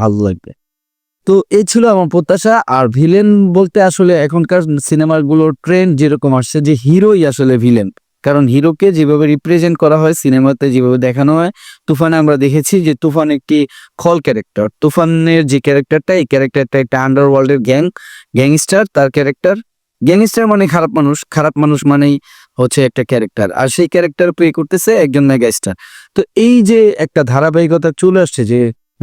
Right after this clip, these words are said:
খল ক্যারেক্টারেই নায়ককে উপস্থাপন করা, এইখানে আপনি ভিলেনকে, ভিলেনকে আর নায়ককে এটা ডিভাইডেড না করে, মানে নায়কের সামনে, মূল ক্যারেক্টারের সামনে এন্টি একটা ক্যারেক্টার দাঁড় করানোটাকেই আমরা ভিলেন মনে করি। তো এই ভিলেনটা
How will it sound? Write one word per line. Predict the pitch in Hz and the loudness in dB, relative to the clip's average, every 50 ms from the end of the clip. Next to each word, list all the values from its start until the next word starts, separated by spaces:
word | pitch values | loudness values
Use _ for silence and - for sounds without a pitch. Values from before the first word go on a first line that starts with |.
| 123 117 | -4 -2
খল | - 156 165 175 175 | 0 0 0 0 0
ক্যারেক্টারেই | - - 170 160 151 - - 170 160 170 175 175 | 0 0 -2 -2 -2 -2 -2 -2 0 2 2 2
নায়ককে | 156 147 139 139 135 - - 151 | 2 2 0 0 -2 -2 -2 -2
উপস্থাপন | 143 127 147 135 - 151 120 - 120 107 | 0 0 -2 -2 -2 -4 -4 -2 -2 -2
করা, | 92 104 95 90 - - - - - - _ - | -2 -2 -4 -6 -8 -12 -18 -20 -20 -12 _ -2
এইখানে | - 196 190 220 220 214 | 0 0 0 0 0 0
আপনি | 208 - - 208 214 208 | -2 -2 0 0 2 2
ভিলেনকে, | 156 127 156 160 175 190 190 185 - 202 196 196 190 180 - 135 127 | 2 2 2 2 4 4 2 2 2 2 2 2 2 2 0 -2 -4
ভিলেনকে | 127 147 156 165 185 196 202 185 - - 185 175 175 - | -2 0 0 2 4 4 2 2 2 2 2 2 2 2
আর | - - 139 135 135 139 | 0 0 0 2 2 2
নায়ককে | 143 156 175 175 - _ _ - 170 147 135 123 - | 2 2 0 -2 -4 _ _ 0 2 2 2 0 0
এটা | - 156 156 - 170 170 165 160 | -2 -2 -2 0 0 0 0 0
ডিভাইডেড | 139 139 151 151 165 165 151 175 - 156 | 0 0 0 0 0 0 -2 -2 -2 -2
না | 165 165 | -2 -2
করে, | 143 170 151 131 123 | -2 0 0 2 2
মানে | 127 131 135 135 | 2 2 2 2
নায়কের | 127 131 139 147 160 170 156 - 175 - | 2 2 2 2 0 0 0 0 -2 0
সামনে, | - 131 117 107 107 117 127 139 - - - - - 131 | 0 0 2 2 2 0 -2 -4 -8 -14 -20 -6 -2 0
মূল | 156 180 202 208 | 2 2 2 2
ক্যারেক্টারের | - - 170 160 143 - - 165 151 156 160 - - | 0 0 0 0 -2 -2 -2 -2 0 0 -2 -2 -2
সামনে | 151 143 160 175 196 - - | 0 0 0 0 -2 -2 -2
এন্টি | 202 208 220 214 - - 202 185 | 0 2 2 2 2 2 0 0
একটা | 147 117 151 143 | 0 0 -4 -4
ক্যারেক্টার | - 151 147 147 143 123 - 147 127 | 0 0 2 2 2 0 0 -2 0
দাঁড় | 120 127 135 131 | 0 -2 -2 0
করানোটাকেই | - 151 147 147 147 151 139 170 160 151 190 196 196 | -2 -2 0 0 0 0 0 -2 0 0 2 2 2
আমরা | 170 139 127 123 | 2 2 2 0
ভিলেন | 104 127 131 131 139 139 | 2 2 2 2 2 2
মনে | 131 131 131 139 139 | 2 2 2 2 0
করি। | - 123 101 90 - - - - - - _ | -2 -4 -6 -8 -8 -14 -20 -20 -20 -12 _
তো | - - - | -8 -4 -2
এই | - 202 226 220 | 0 2 2 2
ভিলেনটা | 190 214 208 220 214 196 165 196 175 | 2 2 2 2 0 0 0 0 0